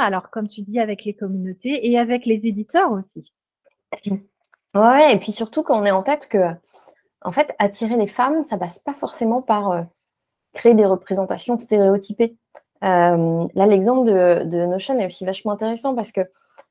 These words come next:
Speaker 2: euh, quand je te dis que les personnages peuvent être perçus comme féminins, euh,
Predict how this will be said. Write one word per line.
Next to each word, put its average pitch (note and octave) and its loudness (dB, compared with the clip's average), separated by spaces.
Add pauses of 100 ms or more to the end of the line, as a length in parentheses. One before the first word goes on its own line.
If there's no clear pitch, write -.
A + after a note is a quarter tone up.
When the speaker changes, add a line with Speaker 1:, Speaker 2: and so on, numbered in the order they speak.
(180)
Speaker 2:
euh, F3 -2
quand A3+ -2
je A3+ -10
te A#3 0
dis A3 -2
que - -2
les G#3+ 4
personnages G#3 -4
peuvent F3+ 0
être F3 -6
perçus G#3+ -2
comme A3 0
féminins, G#3 0 (640)
euh, E3+ 6